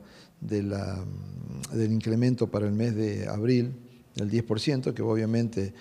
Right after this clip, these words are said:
eh, est-, lo vamos a liquidar, pero también, por supuesto, hay planteos de incrementar ese porcentaje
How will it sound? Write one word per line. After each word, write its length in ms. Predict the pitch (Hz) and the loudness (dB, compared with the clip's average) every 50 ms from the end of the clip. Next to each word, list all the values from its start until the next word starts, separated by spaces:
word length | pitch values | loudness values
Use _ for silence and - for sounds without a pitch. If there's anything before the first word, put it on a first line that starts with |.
| - - - - - | -20 -20 -20 -12 -6
eh, 420 | - 110 107 101 - - - 101 | -2 0 0 0 0 -2 -4 -6
est-, 240 | - - - - - | -6 -8 -16 -10 -6
lo 120 | 98 104 101 | -4 -2 0
vamos 240 | 107 113 110 98 101 | 0 0 2 0 0
a 20 | |
liquidar, 560 | 98 101 - - 120 113 113 113 127 123 - - - - - - _ _ | -2 -2 0 2 4 6 6 4 2 -2 -12 -16 -20 -20 -20 -20 _ _
pero 220 | - 117 117 117 | 2 4 4 6
también, 360 | 117 120 127 131 139 147 151 143 | 4 4 2 4 2 2 2 0
por 120 | - 110 | -2 -4
supuesto, 460 | 110 123 117 - 123 127 127 - 123 | -4 -4 0 0 0 0 2 4 4
hay 100 | 117 120 | 4 4
planteos 540 | 117 - 113 113 113 113 120 117 117 127 123 | 4 2 2 2 2 4 4 4 4 4 4
de 340 | 107 110 117 123 131 127 127 - - - - - - | 4 4 4 4 4 2 0 -6 -18 -20 -20 -14 -6
incrementar 640 | - 120 117 113 - 113 117 117 117 117 - 127 117 | 0 0 0 2 2 2 4 4 4 6 6 6 6
ese 140 | 107 101 104 | 4 2 -2
porcentaje 720 | - 110 104 - 120 120 117 - 131 123 - - 104 98 | -2 -2 -2 0 -2 0 2 2 2 2 0 -4 -8 -10